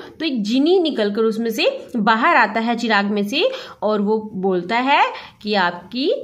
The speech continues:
क्या इच्छा है मेरे मालिक, आप, अ, मैं आपके लिए क्या कर सकता हूँ, इस तरह की कुछ वर्डिंग वो बोलता है। Can a genie be ever unhappy? क्या कोई जीनी भी अनहैप्पी हो सकता है?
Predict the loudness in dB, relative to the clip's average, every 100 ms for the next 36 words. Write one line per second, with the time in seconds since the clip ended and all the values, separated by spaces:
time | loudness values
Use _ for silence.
0 | -10 -10 2 4 4 0 -4 -2 0 0
1 | 2 2 2 2 0 0 -2 -6 -16 -20
2 | -20 -10 -2 -2 -2 0 2 2 0 0
3 | 2 0 0 0 0 0 2 2 2 -2
4 | -4 -4 -4 -2 -4 -6 -10 -20 -20 -18
5 | -8 -6 0 0 0 -2 -2 -2 0 0
6 | 0 -2 -2 -2 -4 -6 -6 -8 -8 -14
7 | -18 -18 -16 2 4 6 4 2 2 2
8 | 2 2 0 0 -10 -6 -4 -4 -4 -2
9 | -2 -2 -4 -4 -6 -4 2 2 2 0
10 | 0 -2 0 0 0 0 0 -4 -6 -4
11 | -2 -2 -2 -2 -2 -4 -2 -4 -2 0
12 | 2 2